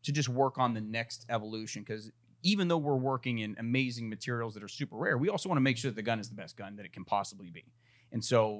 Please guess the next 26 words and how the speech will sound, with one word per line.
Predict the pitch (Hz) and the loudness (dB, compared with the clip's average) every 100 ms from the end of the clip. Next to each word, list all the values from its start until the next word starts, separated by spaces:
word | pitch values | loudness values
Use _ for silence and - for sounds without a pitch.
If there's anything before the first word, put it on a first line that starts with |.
| 107 | -6
working | 127 123 127 | -6 -4 -2
on | 117 107 113 | 0 0 0
making | 117 110 | -2 -2
sure | - 101 | -10 -6
that | 107 | 0
everything's | 120 120 113 104 - | 2 2 -2 -6 -8
to, | - 101 - | -10 -10 -12
to | - | -12
spec, | - - 139 120 120 | -12 0 4 4 2
to | |
tolerance, | - 123 120 113 104 | -2 -2 0 -4 -4
all | 104 101 | -4 -2
that, | 104 | -6
and, | 104 104 | -8 -10
and | 104 104 | -10 -2
building | 120 110 104 | 0 0 -4
the | 104 | -6
next | 104 - | -8 -8
generation | - 104 101 - | -10 -10 -10 -10
of | 131 | 0
gun. | 208 | 0
Well, | 127 123 - _ _ _ - | 2 0 -2 _ _ _ 0
he | 214 | 2
was | 160 | 2
building | 123 127 120 117 | 2 0 0 -2
guns | 120 117 107 | 0 0 -2